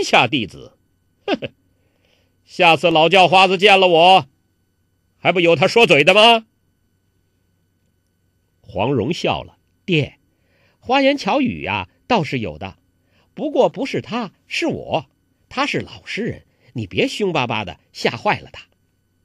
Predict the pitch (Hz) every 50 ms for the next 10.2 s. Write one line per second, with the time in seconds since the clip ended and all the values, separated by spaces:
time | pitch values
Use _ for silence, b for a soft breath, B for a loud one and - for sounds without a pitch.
0 | _ _ _ _ _ _ _ _ _ _ _ _ _ _ _ _ _ _ _ _
1 | _ _ _ _ _ _ _ _ _ _ _ _ _ _ _ _ _ _ _ _
2 | _ _ _ _ _ _ _ - 117 131 170 185 175 165 160 147 - 175 180 165
3 | - - 196 151 123 104 - - 165 156 - 170 170 - 190 180 113 73 - _
4 | _ _ _ _ _ _ _ _ _ _ _ _ - 165 151 147 127 98 71 64
5 | 64 71 80 82 - - - 123 113 110 110 107 101 95 95 92 85 76 82 95
6 | 101 104 120 - _ _ _ _ _ _ _ _ _ _ _ _ - 160 143 110
7 | - - 117 110 - - - 82 - - - 104 135 - - - 95 120 196 151
8 | - - _ _ - - _ _ _ _ _ _ _ _ _ _ _ _ _ _
9 | _ - 160 175 170 151 - 131 135 143 123 110 110 110 127 131 139 160 139 123
10 | 113 104 98 87